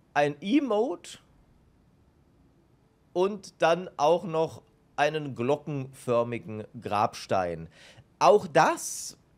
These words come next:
Standardpraxis in modernen Spielen.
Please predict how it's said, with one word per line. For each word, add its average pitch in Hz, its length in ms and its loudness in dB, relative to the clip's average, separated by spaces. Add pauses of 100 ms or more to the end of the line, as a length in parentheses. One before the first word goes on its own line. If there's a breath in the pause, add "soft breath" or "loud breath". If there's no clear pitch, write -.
(140)
Standardpraxis 196 1400 -2
in 170 260 -6
modernen 135 800 0
Spielen. 233 800 -6